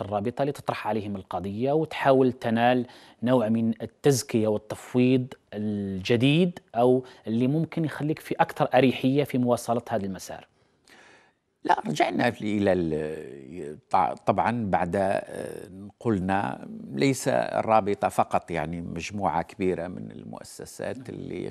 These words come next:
Speaker 2: قررت بأن لا تشارك، آه، في الآخر وتذهب إلى، آه، نضال بطريقة أخرى. المجلس الوطني للرابطة، يعني اجتمعنا وكان هناك لوم، يعني لبعض الزملاء،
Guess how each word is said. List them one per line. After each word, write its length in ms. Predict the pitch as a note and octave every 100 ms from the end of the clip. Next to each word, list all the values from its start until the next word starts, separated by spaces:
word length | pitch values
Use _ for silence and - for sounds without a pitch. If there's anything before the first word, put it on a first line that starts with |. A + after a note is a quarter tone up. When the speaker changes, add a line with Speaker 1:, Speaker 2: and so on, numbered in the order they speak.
| -
Speaker 2:
قررت 560 | G2 F#2+ G2+ F#2+ - -
بأن 440 | - E2+ E2+ E2+
لا 120 | F#2+
تشارك، 600 | F#2+ F2+ - F#2 F2 F#2 _ -
آه، 260 | - -
في 500 | - - F#2+ F#2+ -
الآخر 380 | - E2+ - G#2
وتذهب 1000 | - - - - - - A2 F#2+ G2 G2+
إلى، 360 | - G2 G2 G#2 - - - -
آه، 120 | G#2
نضال 540 | F#2 F2 G2 F#2 G2
بطريقة 680 | G2+ F#2+ - F#2 F#2+ - E2+ F#2
أخرى. 500 | F#2 F#2 - A2 C#3+ - - - - - - _ C3+
المجلس 640 | A#2 A2+ C3 A#2 A2 -
الوطني 640 | G2+ G#2 - G2 F#2 G2 G#2+
للرابطة، 920 | G#2 G2 - G#2 F#2 E2 - - - _ _ D#3+
يعني 600 | E3 - F2 G#2+ C3+ -
اجتمعنا 760 | - - G2 G2 E2 E2+ - - -
وكان 400 | - - - A2+
هناك 460 | A2 A2 G#2 - -
لوم، 400 | F#2 F2+ G2+ G2+
يعني 340 | - C#2+ D#2 D2+
لبعض 480 | - F#2+ - D2 - - -
الزملاء، 640 | - F#2 D2+ D2 F2 -